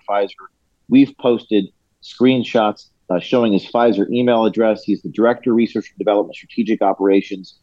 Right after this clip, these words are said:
Uh, again, graduated Yale t-, twenty twelve, Doctor of Medicine at the University of Texas Southwestern Medical School. We've also posted his supervisor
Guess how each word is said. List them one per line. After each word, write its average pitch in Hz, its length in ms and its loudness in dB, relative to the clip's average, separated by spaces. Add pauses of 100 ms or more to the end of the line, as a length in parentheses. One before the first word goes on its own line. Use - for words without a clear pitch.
(420)
Uh, 95 220 0
again, 104 340 0
graduated 101 540 0
Yale 104 420 2
t-, - 260 -18
twenty 110 280 -12
twelve, 117 420 0 (380)
Doctor 117 360 -2
of 87 80 -10
Medicine 104 460 -6
at 92 80 -8
the 101 80 2
University 101 340 2
of - 80 -4
Texas 95 400 -6
Southwestern 90 580 0
Medical 92 300 0
School. 90 460 -2 (280)
We've 101 120 2
also 117 320 0
posted 104 400 -2
his 87 160 -8
supervisor 127 720 -2